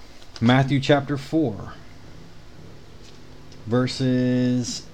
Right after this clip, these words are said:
eight and nine. This is, uh, when the devil is, uh, uh,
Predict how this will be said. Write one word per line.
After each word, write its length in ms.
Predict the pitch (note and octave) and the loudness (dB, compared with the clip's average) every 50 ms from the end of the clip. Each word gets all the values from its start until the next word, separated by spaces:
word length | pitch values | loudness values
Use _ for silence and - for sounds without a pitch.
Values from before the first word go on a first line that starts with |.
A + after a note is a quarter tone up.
| - - - | -16 -8 0
eight 280 | B2+ B2+ B2+ B2+ B2 - - | 4 6 6 6 4 2 0
and 300 | - B2+ A#2+ A#2+ B2 C3 | 2 4 6 8 8 8
nine. 440 | C3+ C#3 C#3 A#2+ G#2 F#2+ G2 G#2 | 8 6 4 4 2 2 4 4
This 200 | A#2 B2 - - | 6 4 6 6
is, 340 | C3+ B2+ B2+ B2 A2+ - - - - - - - - - - - - - - - | 6 8 8 6 4 2 0 -4 -10 -14 -14 -14 -14 -16 -16 -16 -16 -16 -12 -2
uh, 280 | - A#2 A2+ A2+ A2+ A2+ | 0 4 4 6 6 4
when 640 | A2 A2+ B2+ C3 C3 C3 B2+ A#2+ A#2+ A2+ F2+ F#2+ | 6 8 10 10 12 12 10 10 8 8 6 6
the 100 | A#2 A#2+ | 6 6
devil 540 | A2 G#2+ A2 B2+ C3+ C3+ B2 B2+ B2+ B2 B2 | 8 10 12 12 12 12 12 10 10 10 10
is, 360 | A2+ A#2 A#2+ A#2 A#2 A2+ G#2+ | 10 10 8 8 8 6 6
uh, 540 | A#2 A#2 A2 A2 A2 A2 A2 G#2 G#2 G2+ G2 F#2+ - - - - - - - - - - - - - - - - - - - - | 6 8 8 8 8 8 6 6 6 4 2 0 -2 -6 -14 -18 -18 -18 -18 -18 -18 -18 -18 -18 -18 -18 -18 -18 -18 -18 -16 -8
uh, 220 | - A2+ G#2+ G#2 | -4 0 0 0